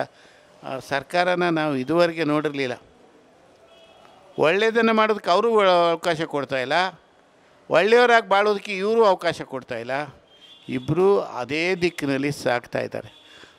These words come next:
ಹಾಗಾಗಿಯೇ ಹೊರಗಿನವರ ಸಂಚುಗಳು ನಾಡಿನ ಮೇಲೆ, ದೇಶದ ಮೇಲೆ ನಡೀತಾ ಇರ್ತಕ್ಕಂಥದ್ದನ್ನು ನೋಡ್ತಾ ಇದ್ದೀರಿ. ನಮ್ಮ ದೌರ್ಬಲ್ಯಗಳನ್ನು ಯಾರು ಕಂಡ್ಕೋತಾರೆ, ಅವರು ನಮ್ಮ ಮೇಲೆ ಎರಗಿ ಬೀಳೋದು ಸಹಜ. ಅದು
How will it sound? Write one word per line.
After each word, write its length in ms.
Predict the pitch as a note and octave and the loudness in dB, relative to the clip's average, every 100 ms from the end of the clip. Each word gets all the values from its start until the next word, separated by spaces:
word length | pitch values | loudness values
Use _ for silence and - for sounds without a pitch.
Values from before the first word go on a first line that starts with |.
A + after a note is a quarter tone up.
| - | 0
ಹಾಗಾಗಿಯೇ 880 | C3+ D3+ D#3+ E3+ F#3+ G3+ D#3+ E3+ - _ _ - | 2 4 2 0 2 2 2 0 -8 _ _ 0
ಹೊರಗಿನವರ 640 | D#3 F3 F#3+ G3 G3 F#3 | 2 2 0 -2 0 0
ಸಂಚುಗಳು 920 | - F3+ F#3 - F#3+ F#3+ F3 F3+ F3 _ _ - | 0 -2 -2 -2 0 2 4 2 -2 _ _ -8
ನಾಡಿನ 400 | C#3+ D#3 F3+ F3 | -2 0 0 0
ಮೇಲೆ, 280 | F3 E3+ D3+ | 0 0 -2
ದೇಶದ 320 | D#3+ D#3+ D#3+ | -4 -4 -6
ಮೇಲೆ 500 | D#3 D#3 D#3 D3+ D3 | -4 -2 0 0 0
ನಡೀತಾ 400 | C#3 C#3 D#3 D#3+ | -2 -4 -2 -2
ಇರ್ತಕ್ಕಂಥದ್ದನ್ನು 760 | D3+ D#3+ D3 C#3 D3 C#3 C#3 | -2 -2 -6 -4 -4 -2 -2
ನೋಡ್ತಾ 360 | C3+ B2+ B2+ C3+ | -2 -2 -4 -4
ಇದ್ದೀರಿ. 340 | B2+ B2 A#2 - _ _ _ _ _ _ _ _ _ _ _ _ _ - | -4 -6 -10 -14 _ _ _ _ _ _ _ _ _ _ _ _ _ -2
ನಮ್ಮ 300 | C3+ E3 F3 | 0 2 2
ದೌರ್ಬಲ್ಯಗಳನ್ನು 880 | D3 F3 G#3 G3 G3+ G3+ G3 F#3+ F#3+ | 4 2 2 -2 -4 -2 0 2 2
ಯಾರು 280 | E3+ F3+ | 2 0
ಕಂಡ್ಕೋತಾರೆ, 720 | F#3 D#3+ E3+ F#3 F3+ F3 D#3+ | 0 -2 0 -2 0 0 2
ಅವರು 280 | F3 E3+ F3 | 2 2 2
ನಮ್ಮ 260 | D#3+ D#3+ D#3+ | 0 0 2
ಮೇಲೆ 200 | F3 E3 | 0 0
ಎರಗಿ 220 | D#3+ D#3+ | -2 -2
ಬೀಳೋದು 300 | D#3 D#3+ D#3+ | -2 -2 -4
ಸಹಜ. 340 | C#3+ C#3+ D3 | -4 -2 0
ಅದು 280 | D3+ C3 A#2+ | 0 -2 -6